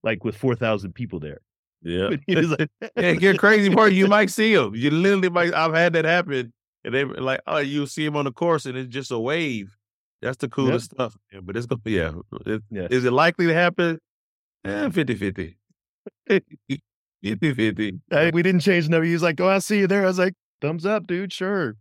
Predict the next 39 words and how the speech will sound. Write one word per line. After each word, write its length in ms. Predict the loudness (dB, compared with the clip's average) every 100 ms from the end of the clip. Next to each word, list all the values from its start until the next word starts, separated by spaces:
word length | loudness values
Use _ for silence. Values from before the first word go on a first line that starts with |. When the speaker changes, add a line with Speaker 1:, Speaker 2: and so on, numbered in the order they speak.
| _ -12
Speaker 1:
Why 140 | -8
not?" 260 | -2 -2 -4 -6
But 120 | 0
yeah, 220 | 2 2
no, 180 | 2 2
I 60 | 2
Speaker 2:
Yeah. 60 |
Speaker 1:
think 220 | 0 -4 -2
I'm 140 | -2
excited, 440 | -2 0 2 2 0
feeling 260 | -2 -2 -2
pretty 240 | -4 -4
good. 400 | 0 2 0 -2 -14 _ _ _ -6
With 200 | -2 -2
the 80 | -2
short 340 | -4 0 -2 0
taper 440 | -2 0 0 -2
is 240 | -2 -4 -2
Speaker 2:
Mm. 20 |
Speaker 1:
good. 240 | 0 2
I 60 | 0
don't 180 | -2 -4
think 160 | -4
I've 160 | -2 -2
got, 180 | -6 -4
there's 200 | -4 0
not 180 | 0
enough 240 | 2 0 -2
time 320 | -2 0 0
to 80 | 0
really 360 | 0 0 0 -2
get 260 | -6 -4
in 100 | -2
my 140 | -2 -2
head 220 | -2 -2
about 280 | -2 -4 -4
stuff. 360 | -6 -4 -4 _ _
We 80 | -14
just 320 | -12 -12